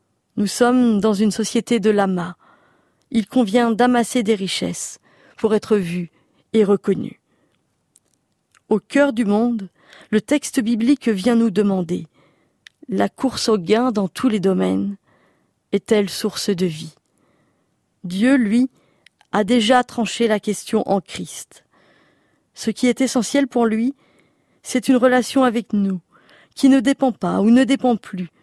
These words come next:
d'une quelconque logique comptable. Avec un Christ mort sur une croix,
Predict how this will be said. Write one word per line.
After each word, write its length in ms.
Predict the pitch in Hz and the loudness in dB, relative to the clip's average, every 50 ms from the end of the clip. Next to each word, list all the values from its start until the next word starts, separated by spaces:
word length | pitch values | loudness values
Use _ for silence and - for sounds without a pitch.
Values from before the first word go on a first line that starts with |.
| _ _ _ _ _ - | _ _ _ _ _ 0
d'une 200 | 240 247 233 - | 2 2 2 4
quelconque 580 | - 240 214 - - - 233 220 185 - - | 2 0 0 0 -2 -2 0 0 0 -2 0
logique 380 | 214 214 208 170 185 196 - - | 0 0 0 0 -2 -8 -10 -8
comptable. 720 | - 202 175 - 196 175 170 - - 170 - 165 170 - _ _ _ _ _ _ _ _ _ _ _ _ _ _ _ _ _ _ _ _ - | -6 -6 -6 -4 -4 -6 -6 -6 -10 -12 -14 -16 -16 -18 _ _ _ _ _ _ _ _ _ _ _ _ _ _ _ _ _ _ _ _ -8
Avec 300 | - 180 196 208 233 - | -4 -2 0 0 0 0
un 80 | 233 220 | 0 -2
Christ 360 | - - - 233 - - - | -2 -4 -8 -8 -6 -2 0
mort 280 | 226 214 214 247 226 - | 2 2 2 2 0 -2
sur 200 | - 247 226 233 | -4 -2 0 0
une 120 | 226 202 | 0 0
croix, 340 | - - - - 220 233 240 | -4 -6 -4 -2 -2 -2 -2